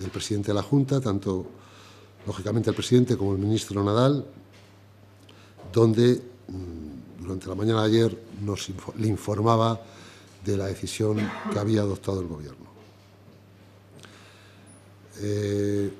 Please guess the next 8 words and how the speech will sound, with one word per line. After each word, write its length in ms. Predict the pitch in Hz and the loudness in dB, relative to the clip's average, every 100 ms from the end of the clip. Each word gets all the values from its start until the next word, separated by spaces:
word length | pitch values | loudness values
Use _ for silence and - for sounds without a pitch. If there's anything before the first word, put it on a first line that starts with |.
| - - - - - - - - - - | -18 -20 -20 -20 -20 -20 -20 -20 -18 0
lógicamente, 540 | 123 127 131 135 139 | 2 4 6 8 8
lo 80 | 147 | 8
primero, 380 | 107 113 131 143 | 8 8 8 8
nosotros 600 | 120 - 127 131 135 127 | 8 6 4 8 6 6
no 140 | 123 | 4
compartimos 920 | 123 113 101 87 113 85 76 - - - - - | 6 4 2 2 2 2 -2 -12 -16 -20 -20 -12
esa 240 | 110 98 | -8 -6
decisión. 400 | 90 - - - | -6 -8 -10 -12